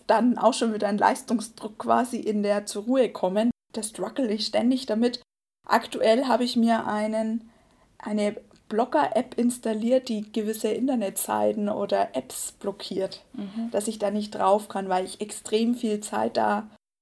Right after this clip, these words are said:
Speaker 1: äh, verschwende, irgendwie sinnlos auf meinem Smartphone rumzusurfen. Extrem viel Zeit. Und ich merke auch, das macht richtig unzufrieden.
Speaker 2: Das stimmt, ja.
Speaker 1: Äh, also auch, also dieses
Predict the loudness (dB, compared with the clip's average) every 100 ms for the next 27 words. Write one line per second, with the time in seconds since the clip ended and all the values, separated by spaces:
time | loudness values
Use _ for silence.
0 | _ _ _ 0 4 4 4 -2 0 0
1 | 0 -2 0 2 4 4 2 2 0 -2
2 | -2 -2 2 2 2 0 0 -2 -2 -2
3 | -2 0 0 -2 -4 -4 -4 -8 -8 -10
4 | -8 -6 -6 -6 -10 -14 -20 _ -6 -4
5 | -2 -2 -4 -6 -6 -6 -4 -6 -4 -4
6 | -2 0 -2 -2 -4 -4 -4 -8 -10 -8
7 | -2 -2 -2 -10 -10 -8 -8 -8 -12 _
8 | _ -12 -12 -14 -16 -16 -18 -20 -20 _
9 | _ -12 -10 -10 -8 -2 0 0 -2 -4
10 | -4 -2 -6 -6 -2 -2 -4 -8